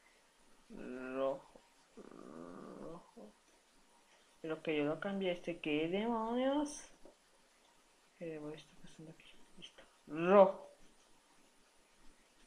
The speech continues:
Ojos. Rojos. Piel, así también. Eh, ropa. Así me gusta.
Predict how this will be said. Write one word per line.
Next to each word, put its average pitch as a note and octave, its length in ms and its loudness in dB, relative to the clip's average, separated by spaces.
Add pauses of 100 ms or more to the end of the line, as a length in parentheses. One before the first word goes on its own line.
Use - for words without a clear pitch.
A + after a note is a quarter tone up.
(180)
Ojos. A#3+ 520 10 (1200)
Rojos. D#3 840 0 (2500)
Piel, G3+ 560 4
así G#3 300 -2
también. G2 360 -4 (1900)
Eh, D#3+ 1040 10
ropa. B3 440 10 (1000)
Así G3 240 4
me A3+ 140 6
gusta. A#3+ 260 -8